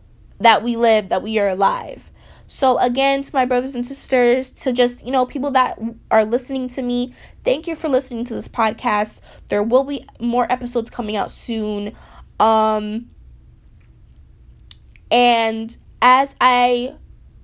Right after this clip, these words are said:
said again, happy Black History Month. I love you guys. I love the people that are listening. Thank you, thank you, thank you, thank you.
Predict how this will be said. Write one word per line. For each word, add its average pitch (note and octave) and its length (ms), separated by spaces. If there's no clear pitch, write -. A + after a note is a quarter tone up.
said - 320
again, G#3+ 480
happy - 420
Black C4+ 240
History A#3+ 340
Month. G#3+ 440
I G#3+ 120
love G#3+ 240
you A3 160
guys. G#3+ 720
I G3 160
love G#3 180
the A3 80
people A#3 280
that G#3 140
are G#3+ 60
listening. G#3+ 640
Thank A#3+ 320
you, B3 120
thank A#3 360
you, A#3+ 100
thank A3 340
you, - 100
thank C#4+ 400
you. C4+ 380